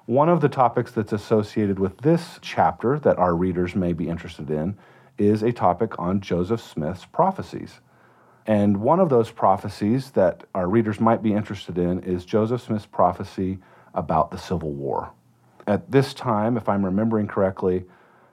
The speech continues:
South Carolina has a disagreement with the federal government, and there's a lot of, um, arguing. There's even talk of secession. And Joseph prophesies that they will leave the Union, that war will begin in South Carolina,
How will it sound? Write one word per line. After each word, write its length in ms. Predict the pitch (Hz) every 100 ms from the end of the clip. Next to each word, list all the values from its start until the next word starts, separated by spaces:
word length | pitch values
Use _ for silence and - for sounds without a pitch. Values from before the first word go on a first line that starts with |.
| _
South 340 | - 131 123 123
Carolina 600 | 127 107 104 101 107 113
has 200 | 101 -
a 40 |
disagreement 640 | 90 98 87 92 98 101 92
with 140 | 90
the 80 | -
federal 320 | - 87 78
government, 540 | 80 92 95 92 90 95
and 80 | 82
there's 140 | 80
a 40 |
lot 380 | 85 101 101 90
of, 240 | 92 85 - _ _ -
um, 240 | 80 78
arguing. 560 | 82 95 104 98 98 98
There's 200 | 85 90
even 360 | 104 98 85 - -
talk 340 | - 95 95
of 100 | 87
secession. 680 | - 80 - 95 92 98 92 98 _ _ _ _ _ -
And 160 | 98
Joseph 500 | 98 117 123 135 - - _ _ _ _ -
prophesies 880 | - 170 170 104 85 76 78 101 - _
that 460 | 98 87 95 - - _ _ _ _ -
they 140 | 95
will 180 | 90 95
leave 300 | 90 104 117
the 120 | 135
Union, 460 | 110 85 78 95 117 _ _ -
that 160 | 82
war 340 | 90 87 110 117
will 140 | 123
begin 320 | 123 107 107
in 80 | 110
South 360 | 104 101 98 -
Carolina, 640 | 101 104 104 73 71 92